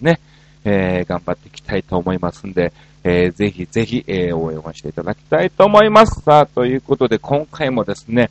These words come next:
全く、えー、何の面白みもなく、通常に、えー、二千十七年幕を閉じると、えー、いうことでございますが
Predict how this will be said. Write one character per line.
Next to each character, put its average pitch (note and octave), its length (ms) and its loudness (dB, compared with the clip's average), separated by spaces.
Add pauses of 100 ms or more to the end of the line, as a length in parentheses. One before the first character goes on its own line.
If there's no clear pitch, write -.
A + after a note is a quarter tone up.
(320)
全 A2+ 140 0 (320)
く、 D#3 340 0 (360)
え G#2 460 2
ー、 G2+ 40 -12
何 G#2+ 300 -4
の G#2+ 320 2
面 G2+ 220 -2
白 - 300 -4
み B2+ 120 0
も G#2 240 -4
な A2 280 -6
く、 - 220 -4 (320)
通 F#3 460 0
常 F#3+ 880 0
に、 G3+ 200 2 (600)
え G2 240 0
ー、 F2 80 -10
二 F#2+ 80 -16
千 A2 260 -2
十 G2 140 -6
七 F#2 220 -4
年 F2 260 -10
幕 C3+ 400 -4
を C#3 60 0
閉 A#2 220 0
じ A#2 140 -6
る G#2+ 120 -2
と、 D#2+ 300 -8
え E2+ 100 -6
ー、 D#2 140 -8
い - 20 -8
う - 100 -14
こ - 100 -8
と D#2+ 120 -8
で D2+ 180 -8
ご D#2+ 120 -4
ざ D#2 140 -6
い G2+ 120 -2
ま A#2+ 140 -2
す - 120 -12
が G2 160 0